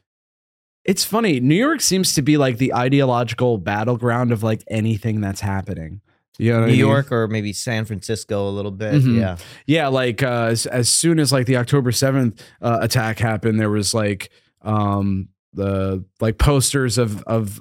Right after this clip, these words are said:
Speaker 1: Israeli hostages, sort of, like, spreading aware-, awareness that, like,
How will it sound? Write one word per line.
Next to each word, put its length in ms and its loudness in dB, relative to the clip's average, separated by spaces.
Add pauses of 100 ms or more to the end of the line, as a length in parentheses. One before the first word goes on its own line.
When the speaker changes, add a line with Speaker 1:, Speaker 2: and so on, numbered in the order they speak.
Speaker 1:
Israeli 540 2
hostages, 800 -2
sort 320 0
of, 80 0
like, 260 -2 (220)
spreading 400 0
aware-, 400 0
awareness 540 0
that, 160 -2
like, 260 -2